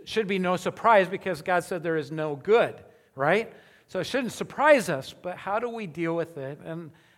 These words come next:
I really hope that, um, this would be foundational and build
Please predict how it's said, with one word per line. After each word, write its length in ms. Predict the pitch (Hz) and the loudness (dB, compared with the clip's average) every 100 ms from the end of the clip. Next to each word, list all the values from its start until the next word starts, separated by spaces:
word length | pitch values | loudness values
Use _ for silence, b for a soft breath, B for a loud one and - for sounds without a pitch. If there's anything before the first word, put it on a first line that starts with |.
| - | -6
I 100 | 208 | -2
really 360 | 190 202 208 165 | 2 2 2 2
hope 400 | 175 165 - 160 | 0 0 -6 -6
that, 240 | 143 151 - - - | -6 -6 -12 -20 -14
um, 440 | 156 143 139 135 151 - | -12 -10 -12 -14 -18 -18
this 280 | 165 170 170 | -8 -8 -6
would 120 | 160 | -8
be 120 | 147 | -8
foundational 880 | 139 165 156 147 160 160 151 139 120 b b b b - | -8 -8 -6 -6 -6 -8 -10 -10 -12 b b b b -12
and 200 | 147 135 | -10 -6
build 360 | 160 165 160 | -2 0 -2